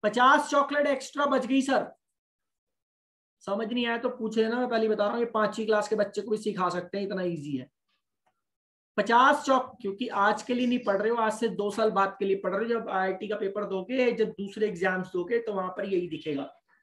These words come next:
तो पचास चॉकलेट एक्स्ट्रा है, और ये जो पचास चॉकलेट एक्स्ट्रा है, ये मेरे को बांटनी है, और इन्हीं की वजह से एक्स्ट्रा काउंटिंग होगी, क्योंकि अब ये फिफ्टी चॉकलेट्स में से अगर एक चॉकलेट भी मैं किसी और बच्चे को देता हूं, तो वो एक वाला नहीं रहेगा, या तो वो दो वाला हो जाएगा, या तीन वाला, या चार वाला,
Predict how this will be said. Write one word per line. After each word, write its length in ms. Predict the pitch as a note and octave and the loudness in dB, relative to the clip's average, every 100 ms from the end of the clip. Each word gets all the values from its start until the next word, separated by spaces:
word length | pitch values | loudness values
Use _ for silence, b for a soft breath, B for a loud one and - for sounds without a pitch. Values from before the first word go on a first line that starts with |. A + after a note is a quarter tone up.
| _ _ _ - | _ _ _ -10
तो 60 | B3+ | -4
पचास 540 | A#3 A#3 A#3 C#4 - | 0 6 8 6 4
चॉकलेट 400 | B3+ B3+ C4+ B3+ | 0 2 2 2
एक्स्ट्रा 420 | A#3 - - G#3+ | 0 -4 -2 0
है, 400 | G3 F#3 C#4+ D4+ _ _ _ _ _ _ _ _ | 2 0 -4 -8 _ _ _ _ _ _ _ _
और 380 | - G3+ B3 C4 | 2 4 6 4
ये 180 | C4 B3 | 2 0
जो 160 | A#3+ B3+ | 0 -2
पचास 460 | A#3+ A3 G#3+ G#3+ - | -2 2 2 2 2
चॉकलेट 380 | G3 G3 F#3+ | 0 0 -2
एक्स्ट्रा 400 | F#3+ F#3+ - F#3+ | -4 -6 -10 -6
है, 400 | E3+ F3+ A#3 - - | -2 0 -2 -6 -12
ये 260 | F3+ G3 A#3+ | -6 -2 0
मेरे 200 | A3+ A3 | 0 0
को 120 | A3+ | 0
बांटनी 420 | F#3+ F3 - G3 | 0 -2 -4 -2
है, 60 | A#3+ | 2
और 140 | C#4 | 2
इन्हीं 380 | - B3+ D#4+ - | 2 0 0 0
की 80 | D#4+ | 0
वजह 220 | C#4 C4 | 2 0
से 180 | C4 A#3 | 0 -2
एक्स्ट्रा 360 | A3+ - A#3+ | -4 -8 -6
काउंटिंग 480 | A3 G#3+ G#3+ G3+ G#3+ | -2 0 0 -2 -2
होगी, 220 | G#3+ A3+ C#4 B B B - | -2 -2 -4 B B B 2
क्योंकि 280 | C4 E4 | 4 4
अब 260 | - C4+ C4+ | 2 4 4
ये 100 | D#4+ | 4
फिफ्टी 440 | D#4 C#4 - F4 E4 | 4 2 2 2 2
चॉकलेट्स 760 | C4+ B3 - C4 C#4+ D4 - | 4 2 2 4 4 4 2
में 140 | A#3+ A#3 | -2 0
से 200 | C#4 D4+ | 0 -2
अगर 460 | - A3+ A3 C4+ | -2 -4 0 2
एक 440 | - G#3 A#3 D4+ - | 2 6 6 6 2
चॉकलेट 460 | C4 A#3+ B3+ A#3 A#3 | -2 0 0 0 0
भी 100 | A#3 | -2
मैं 160 | A#3 | -2
किसी 260 | A3+ - A3 | -6 -6 -2
और 220 | G3+ G3 | 0 0
बच्चे 260 | F#3+ - G3+ | -2 -6 -8
को 140 | F#3+ | -2
देता 280 | F3+ F3 F#3 | -2 -2 -4
हूं, 220 | F#3+ B3 | -4 -4
तो 180 | A#3+ A3 | 0 2
वो 180 | A#3+ B3+ | 4 4
एक 340 | G#3+ A#3 A#3 | 6 6 6
वाला 260 | A#3+ A#3 A3+ | -2 -2 -2
नहीं 200 | A3+ G#3+ | -2 -2
रहेगा, 220 | G#3 B3 | 0 0
या 160 | A#3+ | -2
तो 140 | A3+ A3+ | -2 -2
वो 100 | A3+ | -2
दो 220 | F3+ G3+ | -2 0
वाला 200 | G#3 A3 | 2 2
हो 120 | A3+ | 2
जाएगा, 240 | A3 A#3 B3+ | 2 2 2
या 140 | B3 | 0
तीन 320 | B3 A3+ A3 | -2 -8 -6
वाला, 200 | A3 A3 | 0 2
या 120 | A#3+ | 2
चार 280 | - F3 D#3+ | 0 0 0
वाला, 200 | D3+ D3 | 0 -2